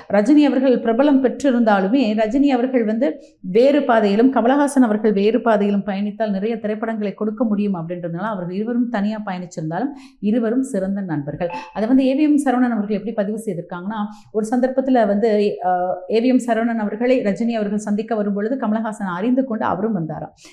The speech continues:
"ஓ, நீங்கெல்லாம் இங்க தான் இருக்கீங்களா?" அப்படின்னு தெரிஞ்சுதான் வந்தேன் அப்படின்னு சொல்லும் பொழுது, "நாங்க இருவரும் சேர்ந்து ஒரு படம் பண்ணா நல்லா இருக்குமே" அப்படின்னு சரவணன் அவர்கள்ட்ட கேட்டதாகவும், சரவணன் அவர்கள் என்ன சொன்னாங்க அப்படின்னா, "என்னுடைய நிறுவனத்தை நான் வந்து பேங்க்ல வைக்கலாம்,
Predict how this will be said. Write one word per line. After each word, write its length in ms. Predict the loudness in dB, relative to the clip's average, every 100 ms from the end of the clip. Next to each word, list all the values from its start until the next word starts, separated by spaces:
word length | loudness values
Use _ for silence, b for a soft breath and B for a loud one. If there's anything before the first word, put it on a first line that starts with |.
| B
"ஓ, 160 | 0 2
நீங்கெல்லாம் 340 | 2 2 2
இங்க 120 | 0
தான் 140 | -2 -6
இருக்கீங்களா?" 360 | -6 -6 -4
அப்படின்னு 300 | -4 -4 -4
தெரிஞ்சுதான் 440 | 0 2 0 -2 -4
வந்தேன் 280 | -4 -6
அப்படின்னு 180 | -6 -8
சொல்லும் 240 | -8 -8 -8
பொழுது, 200 | -6 -8 B B
"நாங்க 260 | -4 0 2
இருவரும் 320 | 2 0 0
சேர்ந்து 300 | 0 4 4
ஒரு 80 | 2
படம் 260 | 0 -2
பண்ணா 220 | -2 -2 -4
நல்லா 240 | -4 -4
இருக்குமே" 320 | -6 -8 -8
அப்படின்னு 380 | -6 -6 -4 -4 -6
சரவணன் 400 | -8 -6 -2 -2
அவர்கள்ட்ட 380 | -2 -4 -8 -10
கேட்டதாகவும், 560 | -10 -10 -8 -6 -4 -6
சரவணன் 120 | -4 -2
அவர்கள் 280 | -2 -4 -8
என்ன 120 | -10
சொன்னாங்க 340 | -10 -10 -10 -10
அப்படின்னா, 320 | -10 -10 -8 -10 -12 B B -20 -20 -20 _ _ _ _ _ -2
"என்னுடைய 340 | 0 2 2
நிறுவனத்தை 460 | 2 4 4 4 2
நான் 200 | 2 2
வந்து 100 | 2
பேங்க்ல 460 | 2 4 2 2
வைக்கலாம், 380 | 0 0 -4 -4